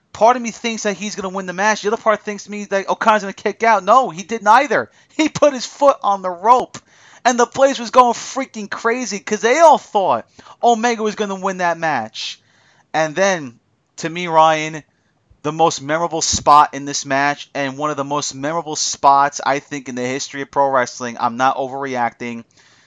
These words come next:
when O-, when Okada's got Omega, he's holding his arm, he's about to deliver the Rainmaker.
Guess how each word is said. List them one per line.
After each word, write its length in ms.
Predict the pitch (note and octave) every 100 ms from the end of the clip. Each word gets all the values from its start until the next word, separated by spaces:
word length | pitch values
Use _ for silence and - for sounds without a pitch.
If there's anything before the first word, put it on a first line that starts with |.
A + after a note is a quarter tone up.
| _ _ _ _
when 400 | A#2+ C#3+ C3+ C3+ -
O-, 180 | B2+
when 280 | B2+ C3 B2+
Okada's 560 | A#2 - C#3 D3+ D#3+ D3
got 200 | D3+ D3
Omega, 640 | C#3 C3+ C#3+ D3 D3 D3 _ _
he's 180 | A2+ D3
holding 340 | - C3+ D3 D3
his 140 | C#3+
arm, 480 | C3+ C3+ C3+ C3+ C3+ _ _
he's 200 | - C3
about 320 | C3 C3 C#3
to 60 | D3
deliver 320 | C#3+ D3 D3
the 120 | D3
Rainmaker. 840 | C#3+ C#3 C#3 C3+ C3+ C3+ C3+ C3+